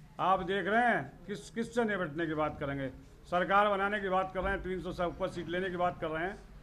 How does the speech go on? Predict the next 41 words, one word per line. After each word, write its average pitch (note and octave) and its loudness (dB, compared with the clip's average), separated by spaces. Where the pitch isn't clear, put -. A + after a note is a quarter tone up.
कहाँ G3+ 8
सीटों G3+ -6
का F#3+ 4
आंकड़ा F3+ 4
देखेंगे, E3 -2
किसका B3+ 6
वोट A3+ 4
पाएंगे? F3+ 2
किसान G#3 4
मजदूर G3 0
त्रस्त A3+ 2
है, F3 0
महंगाई F#3 4
से A3 -2
त्रस्त F3+ -2
है। F3+ 0
हालात G#3 8
आप G3 4
देख G3 4
रहे G3 4
हैं F#3+ 4
देश F3+ 2
के, A3+ -6
देश G3+ 2
बर्बादी F#3+ 2
के A#3 4
कगार F3+ 6
पे E3+ 0
है। F#3 4
देश A3 2
को A3 -6
बेचने G#3+ 4
का A3 6
काम F#3+ 2
ये F3+ 0
कर E3+ -2
रहे D3+ -2
हैं, G3+ -2
रेलवे G#3+ 6
बेच F#3+ 2
लिया, F3+ 4